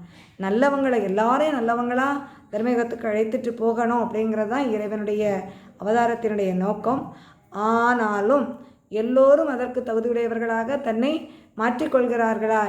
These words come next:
இல்லை கலிக்குள் அகப்பட்டு கொள்ளுகிறார்களா என்பதை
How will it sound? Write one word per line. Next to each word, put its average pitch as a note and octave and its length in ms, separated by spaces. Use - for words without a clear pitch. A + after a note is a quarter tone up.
இல்லை A3 200
கலிக்குள் A3+ 460
அகப்பட்டு C4 400
கொள்ளுகிறார்களா G#3+ 840
என்பதை B3 420